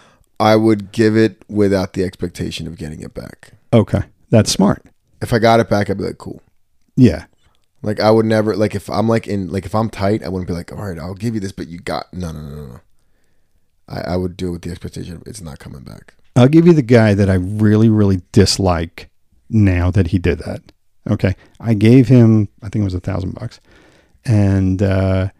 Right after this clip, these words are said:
Speaker 2: he was, or he was, like, not my side politically. Okay. Everyone knows what my pol-, my politics are, but he's not, he's the opposite.
Speaker 1: Super liberal.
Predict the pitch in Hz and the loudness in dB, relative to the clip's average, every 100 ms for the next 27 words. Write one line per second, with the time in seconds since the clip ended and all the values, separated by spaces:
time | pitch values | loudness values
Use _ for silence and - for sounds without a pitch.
0 | _ _ _ _ _ _ _ _ - - | _ _ _ _ _ _ _ _ -12 -6
1 | 123 135 131 117 - 120 110 120 113 110 | 0 2 2 -2 -4 -4 0 2 2 0
2 | 95 - 104 101 104 - - 135 101 101 | -2 -2 0 0 -2 -6 -4 0 2 2
3 | 101 - 101 90 - 98 87 - 85 82 | 0 0 0 0 -2 -2 -2 -4 -10 -10
4 | _ _ _ _ _ - 92 90 90 - | _ _ _ _ _ -6 -4 -4 -6 -8
5 | _ _ 123 123 104 90 82 90 87 - | _ _ -4 0 2 2 0 -4 -4 -6
6 | - - 123 92 110 98 - 90 107 - | -8 -4 -4 -4 -4 -4 -2 -4 -6 -8
7 | 90 92 - 120 110 104 98 98 98 113 | -6 -4 0 0 0 0 0 -2 -2 -2
8 | 98 92 85 - - 101 85 87 - | 0 -2 -4 -6 -4 -4 -4 -8 -14